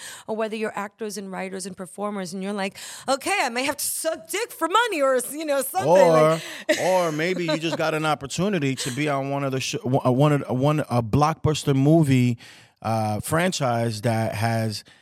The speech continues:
Speaker 2: that's always been a part of your goals in life, uh, Bad Boys. Yeah, I, I, I,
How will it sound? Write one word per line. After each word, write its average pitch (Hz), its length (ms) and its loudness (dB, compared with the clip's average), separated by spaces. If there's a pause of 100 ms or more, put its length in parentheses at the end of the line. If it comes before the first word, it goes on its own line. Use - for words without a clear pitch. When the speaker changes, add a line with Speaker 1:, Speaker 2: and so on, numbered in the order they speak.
(140)
Speaker 2:
that's 113 160 -2
always 151 500 4
been 147 200 4
a 131 60 2
part 127 360 4
of 117 340 2 (260)
your 123 220 2
goals 131 420 2
in 120 140 0
life, 113 480 -2 (260)
uh, 110 400 0
Bad 131 320 0
Boys. 117 460 -4 (260)
Yeah, 165 180 0
I, 123 340 2
I, 123 200 -2
I, 117 380 -2